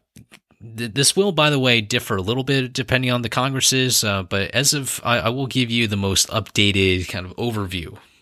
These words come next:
of what Congress schedule is. So Congress historically has been a part-time job, okay? And, and this is partly because it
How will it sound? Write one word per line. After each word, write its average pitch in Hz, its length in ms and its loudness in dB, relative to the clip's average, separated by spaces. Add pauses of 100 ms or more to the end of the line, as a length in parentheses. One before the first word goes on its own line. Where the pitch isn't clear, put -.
of 92 460 -4 (160)
what 98 180 -2
Congress 101 320 2
schedule - 360 -2
is. - 120 -4
So 104 200 0 (560)
Congress 208 760 2 (640)
historically 156 1000 0
has 117 420 2
been 110 300 0
a 107 60 -6
part-time 104 680 -2
job, 90 420 -4 (220)
okay? 92 260 -6
And, 92 160 -10
and 104 240 -4
this 143 200 0
is 131 100 -2
partly 185 480 2
because 107 680 0
it 107 100 -8